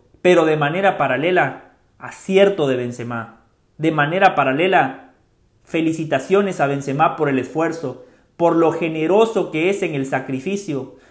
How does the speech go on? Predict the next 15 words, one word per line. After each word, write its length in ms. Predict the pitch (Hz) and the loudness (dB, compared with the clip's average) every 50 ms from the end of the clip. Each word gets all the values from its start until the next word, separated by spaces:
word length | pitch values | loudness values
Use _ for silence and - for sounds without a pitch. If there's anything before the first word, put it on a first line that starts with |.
| _ _ _ | _ _ _
por 260 | - 180 175 170 165 170 | 0 2 2 2 2 2
cómo 320 | 202 214 208 214 196 202 | 0 0 2 0 0 0
pone 260 | 190 202 208 208 196 | 0 0 0 0 -2
su 160 | 196 175 156 | -4 -6 -4
talento 680 | 147 151 139 165 190 196 196 - - 151 131 - - - - - - | -2 -2 0 0 -2 -4 -4 -4 -4 -4 -4 -4 -8 -16 -20 -16 -8
al 220 | - 139 147 147 147 | -4 -4 -4 -2 -2
servicio 500 | 160 143 135 143 165 180 180 - 165 151 | -2 -2 -2 -2 -4 -4 -4 -2 -2 -2
de 100 | 139 135 | -2 -2
su 120 | 135 139 | -4 -6
equipo, 540 | 127 - 170 165 160 - 147 127 120 - - - | -8 -6 -6 -6 -6 -4 -6 -6 -8 -8 -8 -6
al 160 | 147 147 147 | -4 -4 -4
servicio 500 | - 151 135 135 143 160 180 175 165 147 | -4 -4 -4 -2 -2 -2 -2 -2 -2 -2
de 100 | 135 135 | -2 -2
sus 180 | 135 131 131 | -4 -6 -8
compañeros. 800 | - 139 123 117 120 120 131 143 151 143 131 120 - - - _ | -8 -8 -8 -8 -8 -8 -6 -4 -4 -4 -6 -8 -10 -16 -20 _